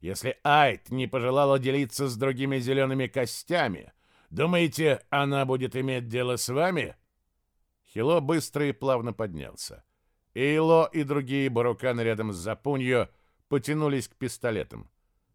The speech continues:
Хило почувствовал, как Тар и другие шагнули вперёд. Их ауры загудели. «Вы использовали моего никчёмного родственника как наживку», спокойно произнёс Хило,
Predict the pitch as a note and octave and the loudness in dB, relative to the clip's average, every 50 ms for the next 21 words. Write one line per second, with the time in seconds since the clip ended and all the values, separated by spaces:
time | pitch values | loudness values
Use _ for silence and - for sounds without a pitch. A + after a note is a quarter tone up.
0 | _ _ _ _ - G2+ G#2 G#2+ A2 A2 - A#2 G#2 - - A#2+ A2+ - - A2+ | _ _ _ _ -8 -4 -2 0 -2 0 -2 -2 -4 -4 -4 -6 -8 -6 -6 -4
1 | A2+ A2 A2 A2 G2 - A#2 A2 - - _ A#2+ A#2+ A#2+ B2 - - C3 B2+ A2+ | -4 -2 -2 -4 -4 -4 -6 -6 -6 -6 _ 0 0 0 0 -2 -6 -8 -6 -4
2 | A#2+ A#2 A2+ G2+ A2+ A#2 A2+ G2+ - - A#2 G#2+ F2+ F#2 A2 G#2+ G#2 F#2+ - - | -4 -4 -4 -4 -4 -2 -2 -4 -4 -4 -6 -8 -6 -6 -4 -4 -4 -6 -6 -6
3 | - A2 G2 F#2 C2 - - - _ _ _ _ _ _ _ _ _ _ _ _ | -6 -4 -4 -4 -6 -8 -14 -20 _ _ _ _ _ _ _ _ _ _ _ _
4 | F#2 G#2+ A2 G#2 - - _ - B2 A#2+ A#2 A#2 A2+ G#2+ G#2+ G#2+ G2 G2 G#2+ G2 | -6 -6 -6 -6 -8 -8 _ 0 2 4 4 4 2 2 0 -2 -2 -4 -4 -2
5 | G#2 A2 G#2+ G#2 G#2+ F#2 C#2+ A1 G#1 - _ _ _ _ _ _ _ _ _ _ | -2 -2 -2 0 -2 -2 -2 -4 -10 -16 _ _ _ _ _ _ _ _ _ _
6 | _ _ _ _ _ - D#2 F#2 A#2 C3+ D3 C#3+ - C#3+ C#3 B2 - - - C#3 | _ _ _ _ _ -8 -2 0 2 2 2 2 0 -2 -2 -2 -4 -4 0 2
7 | D3 D3 C#3+ C3+ A#2 B2+ C3 C3 B2+ B2 B2 A#2+ A#2+ B2 B2 B2+ B2 B2+ C3 C3 | 4 4 4 4 2 2 2 2 2 2 2 0 0 0 2 2 2 2 0 0
8 | B2+ C3 A#2+ - - - C3 C3 B2+ B2 B2 B2 B2 A#2+ A#2+ B2+ C#3 C#3 A2 - | -2 -4 -6 -6 -8 -4 -2 -2 -2 -2 -2 -2 -2 0 2 2 0 0 -2 -4
9 | - - A2 G#2 G#2 G2 F#2 A2+ F#2+ - A#2 G#2+ - B2 B2 B2 A#2+ A#2 B2 A2+ | -8 -8 -6 -6 -6 -4 -6 -6 -4 -4 -6 -8 -6 -6 -4 -4 -2 -2 -2 -4
10 | - - - D#2+ C2+ - _ _ _ _ _ _ _ _ _ _ _ - - - | -6 -8 -12 -14 -14 -16 _ _ _ _ _ _ _ _ _ _ _ -16 -8 -8
11 | G#2 F#2+ - A#2+ B2 A#2 A#2 A2 F2+ G#2+ G#2 G#2 G2 F2+ F#2+ G#2 F2+ - - - | -8 -4 -2 -2 -2 -2 -2 -4 -4 -2 -2 -2 -2 -4 -4 -6 -8 -8 -8 -6
12 | G#2+ G2 E2+ C#2 - | -4 -4 -4 -6 -8